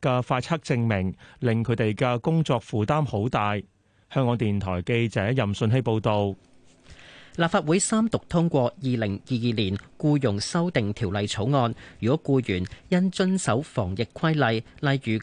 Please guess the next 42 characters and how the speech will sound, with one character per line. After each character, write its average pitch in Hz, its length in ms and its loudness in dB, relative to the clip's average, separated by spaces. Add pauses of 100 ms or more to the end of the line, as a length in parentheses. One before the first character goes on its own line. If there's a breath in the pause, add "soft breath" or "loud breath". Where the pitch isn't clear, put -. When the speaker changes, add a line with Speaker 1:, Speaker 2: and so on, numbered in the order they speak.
Speaker 2:
隔 - 80 -2 (180)
離 98 160 -2
令、 131 180 0 (240)
檢 143 240 -2
疫 156 120 0
令 113 260 -2 (280 loud breath)
以 110 140 0
及 - 80 -4 (220)
被 113 220 2
圍 92 200 -4
封 175 240 0
強 113 280 -2
檢 110 300 -2
而 104 200 -6 (100)
缺 139 120 -2
勤， 92 340 -2 (240 loud breath)
可 123 140 0
視 117 180 -4
作 113 240 -2
病 107 220 -2
假。 120 280 2 (200 loud breath)
修 165 220 0
例 131 120 2
會 107 220 -2
喺 113 240 0
刊 160 320 -2
憲 110 240 -2
當 135 200 0
日 110 120 -4
生 127 260 -2
效。 110 300 0 (360 loud breath)
今 139 160 2
次 117 240 0
修 143 200 0
例 117 120 0
草 107 180 -4 (120)
案 120 140 2
不 - 140 -6
設 - 300 -4
追 147 200 -2
溯 123 240 0
力， 117 120 2